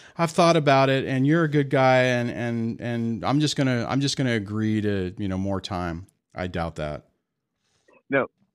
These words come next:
Speaker 2: she's been pretty evil, and so
Speaker 1: Yeah.
Speaker 2: I've been, I've been trying to figure out how, like, different strategies and tactics to communicate with, to communicate with her.
Speaker 1: Yeah.
Speaker 2: You know, the
Speaker 1: Well,
Speaker 2: certain
Speaker 1: hey
Speaker 2: ways that we've been doing has not worked.
Speaker 1: Yeah, no. Let me, uh,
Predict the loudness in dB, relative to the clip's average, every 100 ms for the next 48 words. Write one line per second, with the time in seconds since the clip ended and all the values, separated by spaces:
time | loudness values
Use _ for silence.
0 | _ _ _ -16 -4 -2 0 -2 0 0
1 | 0 0 0 0 -2 -2 0 0 -2 -2
2 | 0 2 2 0 -2 -4 _ _ _ -4
3 | -2 0 0 0 -2 _ -2 0 2 2
4 | 0 -2 0 0 0 -2 -4 -6 -6 -4
5 | -4 -4 -8 -4 -2 -2 -4 -8 -10 -8
6 | -6 -6 -6 -12 -12 -12 -6 -4 -4 -6
7 | -10 -10 -18 -20 -10 -4 -2 -4 -6 -10
8 | -10 -12 -14 -16 _ _ -8 -6 -8 -12
9 | _ -4 -4 -4 -10 -4 -4 2 4 6
10 | 4 2 -2 -4 -4 -4 -4 -2 0 0
11 | -4 -4 -4 -2 -4 -4 -6 -6 -8 _
12 | -8 -6 -4 -4 -6 -10 -2 2 4 4
13 | 4